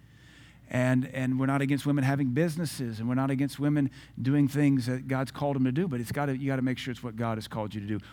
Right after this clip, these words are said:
We don't live for success. We live for Jesus Christ.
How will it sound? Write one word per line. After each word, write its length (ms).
We 160
don't 240
live 600
for 160
success. 880
We 100
live 220
for 120
Jesus 440
Christ. 580